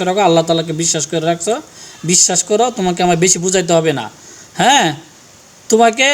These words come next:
আমি আল্লাহ রব্বুল আলামিনের পক্ষ থেকে এর চেয়ে সুন্দর আরও যুবতী, হ্যাঁ, একজনকে ব্যবস্থা করে দিব। তুমি তার ছেলে চলে আসো।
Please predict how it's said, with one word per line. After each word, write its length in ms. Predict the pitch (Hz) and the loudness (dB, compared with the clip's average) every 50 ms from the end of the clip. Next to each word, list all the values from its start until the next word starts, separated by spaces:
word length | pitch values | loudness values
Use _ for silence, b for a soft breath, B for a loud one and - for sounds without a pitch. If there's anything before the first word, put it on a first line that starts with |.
| 269 - | 0 0
আমি 180 | 214 208 226 240 247 | 0 2 2 2 4
আল্লাহ 320 | 233 214 214 226 240 226 220 | 4 6 6 6 6 4 4
রব্বুল 300 | 220 226 202 202 208 208 | 2 0 2 2 2 2
আলামিনের 420 | 208 208 208 202 202 208 208 190 196 | 4 2 2 0 0 -2 -2 -2 -4
পক্ষ 140 | 202 196 214 | -2 -4 -2
থেকে 200 | 196 220 196 196 190 | -2 0 0 2 2
এর 140 | 185 180 185 | 0 0 0
চেয়ে 160 | - 254 202 - | -2 0 0 2
সুন্দর 520 | - - 262 294 311 294 277 262 240 196 180 | 0 0 -2 -2 -2 0 2 4 4 4 4
আরও 200 | 185 180 202 220 214 | 2 2 0 0 0
যুবতী, 500 | 180 202 254 269 294 311 - - 226 170 147 | -2 -2 -4 -4 -8 -8 -6 -2 -2 0 0
হ্যাঁ, 280 | 165 233 311 302 226 143 135 - - - - - - - | 2 2 2 0 0 -2 -6 -10 -20 -20 -20 -20 -12 -6
একজনকে 360 | 165 175 170 180 196 190 190 190 | -6 -4 -2 -4 -4 -2 -2 0
ব্যবস্থা 340 | 190 190 202 190 - - | 0 2 2 0 0 -2
করে 180 | 160 160 160 156 | -2 2 2 0
দিব। 160 | 151 151 143 123 113 104 - B B B B B B | 0 0 -4 -6 -6 -10 -10 B B B B B B
তুমি 160 | - 180 202 220 | -4 -2 -2 0
তার 200 | 208 - 185 180 185 170 | 0 0 2 2 2 0
ছেলে 200 | - 202 208 196 175 | 0 0 0 0 2
চলে 180 | 202 208 196 185 | 2 2 4 4
আসো। 260 | 180 175 - - | 2 2 0 -2